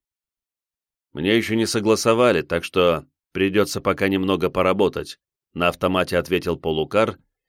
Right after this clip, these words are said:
и шагнул за порог, успев расслышать за спиной бормотание генерала. «Мне, пожалуй, тоже».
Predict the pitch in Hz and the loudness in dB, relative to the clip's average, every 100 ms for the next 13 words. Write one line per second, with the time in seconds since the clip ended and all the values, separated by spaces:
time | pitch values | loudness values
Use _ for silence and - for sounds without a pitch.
0 | _ - 80 80 76 107 139 120 131 104 | _ -8 -6 -4 -2 -2 0 0 0 0
1 | 73 71 - _ _ _ _ - 78 - | 0 -2 -8 _ _ _ _ -6 -4 0
2 | 98 90 90 - 101 92 87 80 78 82 | -2 2 0 0 -2 -2 -4 -4 -6 -6
3 | 85 92 78 80 73 73 95 95 87 78 | -2 -2 0 -2 -4 -4 -2 -2 -4 -4
4 | 87 90 78 69 - _ _ _ _ _ | -2 0 0 -2 -8 _ _ _ _ _
5 | _ _ - - - 113 117 101 87 107 | _ _ -20 -10 -6 -6 -4 -4 -2 0
6 | 120 - 85 78 73 78 71 | 0 -2 -6 -6 -6 -8 -8